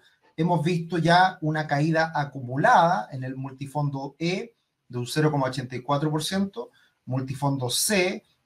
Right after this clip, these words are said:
una caída del dos coma uno por ciento, y el multifondo A, una caída del tres coma uno por ciento. Por lo tanto, insisto, son caídas absolutamente normales,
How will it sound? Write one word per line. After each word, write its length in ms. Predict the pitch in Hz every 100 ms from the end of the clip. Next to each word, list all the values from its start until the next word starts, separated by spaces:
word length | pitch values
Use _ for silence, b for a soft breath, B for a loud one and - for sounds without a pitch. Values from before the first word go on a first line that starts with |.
| _
una 240 | 135 131
caída 320 | 135 139 147
del 180 | 139 131
dos 180 | 135 139
coma 200 | - 127
uno 240 | 147 196
por 160 | 196 190
ciento, 640 | - 226 208 - 247 - -
y 140 | 202
el 120 | 220
multifondo 880 | 208 202 165 180 - 196 190 185 -
A, 400 | - 214 220 269 - _ _ -
una 220 | - 175 165
caída 400 | 160 175 180 170
del 180 | 143
tres 200 | 143 160
coma 260 | 160 156 131
uno 240 | 143 151
por 160 | 127 123
ciento. 320 | - - -
Por 100 | 143
lo 40 | 190
tanto, 360 | 214 214 214 -
insisto, 540 | 147 190 170 190 190
son 260 | - - 147
caídas 380 | 139 139 135 131
absolutamente 760 | 123 127 147 185 196 202 -
normales, 680 | 185 185 202 202 196 190 -